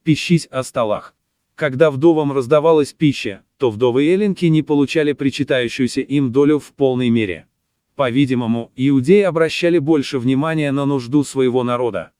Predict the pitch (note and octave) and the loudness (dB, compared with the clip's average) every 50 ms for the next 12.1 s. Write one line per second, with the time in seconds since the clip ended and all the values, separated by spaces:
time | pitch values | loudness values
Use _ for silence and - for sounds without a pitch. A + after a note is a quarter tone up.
0 | _ _ _ _ _ _ _ _ _ _ _ _ _ _ _ - A2+ A2 B2+ C#3+ | _ _ _ _ _ _ _ _ _ _ _ _ _ _ _ -10 -2 0 2 2
1 | D3+ C#3 B2+ D3+ D3 D3 D#3 C#3 C#3 C#3+ C#3 - - D3+ C#3 C3+ C3+ - D#3 C3+ | 2 0 -2 -6 -4 -4 -4 -4 -2 -4 -6 -6 -6 -2 -2 -2 -2 -2 -4 -4
2 | C3+ C#3+ C3+ A#2+ A#2+ A#2+ A#2 G#2 F#2+ G2 F2+ F2+ - _ _ _ _ _ - C3 | -2 -4 -4 -4 -2 -4 -4 -4 -6 -8 -10 -12 -18 _ _ _ _ _ -4 -2
3 | A#2 A#2+ A2 - - C3 - D3+ C3+ C3+ B2 - - C3+ C3 C3+ C3 C3 B2+ A#2+ | -2 -2 -2 -2 -4 -2 -2 0 -2 -2 -2 -2 -2 -2 -2 0 -2 -2 -4 -6
4 | - - E3 D3+ C3 - B2 A2 - - _ _ _ - - - - D#3+ E3 G3 | -4 -2 -2 -2 -2 -4 -8 -10 -10 -12 _ _ _ -18 -8 -2 0 0 2 2
5 | G#3 F#3+ - - D#3+ D3 D3+ D3+ C#3+ C#3 A#2+ C3 C3+ B2 - - C#3 C3 - - | 0 -2 -2 0 0 2 2 2 2 2 0 0 -2 -2 -2 -2 -2 -2 -4 -10
6 | _ _ _ E3 F#3+ F3+ - G3 G#3 G3 D#3 C#3 C3+ D3 C#3+ - - - C3 A#2 | _ _ _ -6 -4 -4 -4 -4 -4 -4 -2 0 0 0 0 -2 -6 -6 -6 -6
7 | - _ B2+ A2+ G#2 - - F2 D#2+ D#2 _ _ _ _ _ _ _ _ _ - | -4 _ -2 -2 -2 -4 -8 -10 -12 -12 _ _ _ _ _ _ _ _ _ -20
8 | - - - C#3+ B2+ A#2+ B2+ B2 A2+ A2+ A2+ - - - E3 D#3+ D3+ - D#3 C#3 | -8 0 0 2 2 2 0 0 0 -2 -4 -4 0 0 0 0 0 -2 -4 -6
9 | - - C#3 A#2 - - B2+ A#2+ A#2+ A#2+ A#2 A#2 A#2 A2+ G#2 G2+ A2 C3+ F3 F#3+ | -4 -4 -6 -6 -4 -4 -2 -2 -2 0 0 0 -2 -2 -4 -4 0 2 4 4
10 | F3+ F#3 F3+ F3 E3 - _ - - D#3 C#3+ C3+ B2 A2+ A#2 C#3 D3+ D3 - - | 4 2 0 0 -4 -8 _ -6 -4 -2 -2 -2 -4 0 0 0 0 0 -2 -4
11 | C#3 - _ - C3+ B2 - B2 A2+ - - - B2 A2+ A#2 A2+ A2 F#2+ - - | -6 -6 _ 0 0 0 0 -4 -8 -8 -6 -4 -2 -2 -2 -2 -4 -6 -8 -12
12 | _ | _